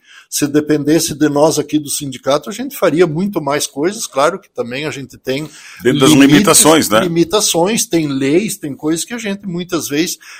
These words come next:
Speaker 1: esbarra e não consegue fazer com que a gente possa avançar nesse sentido.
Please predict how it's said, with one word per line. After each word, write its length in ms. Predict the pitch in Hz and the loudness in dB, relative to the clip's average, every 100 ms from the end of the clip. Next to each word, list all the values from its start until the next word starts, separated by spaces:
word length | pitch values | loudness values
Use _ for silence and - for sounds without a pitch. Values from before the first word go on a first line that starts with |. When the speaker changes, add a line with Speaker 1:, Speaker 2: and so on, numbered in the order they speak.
| - | -10
Speaker 1:
esbarra 680 | 170 165 127 139 147 160 190 | -4 -4 2 4 6 4 2
e 40 | |
não 160 | 214 254 | -2 -4
consegue 720 | 247 285 - 143 147 165 190 | -6 -6 -2 0 -2 -4 -12
fazer 520 | - 196 185 120 139 | -4 -2 0 -2 -4
com 200 | 147 170 | -4 -12
que 140 | - 139 | -8 -8
a 60 | |
gente 260 | 139 156 - | -6 -10 -12
possa 380 | - 127 - 143 | 2 2 2 -4
avançar 420 | 135 131 131 127 | -4 -4 -4 -4
nesse 260 | 127 - | -6 -10
sentido. 460 | 120 139 131 110 92 | -10 -12 -12 -14 -14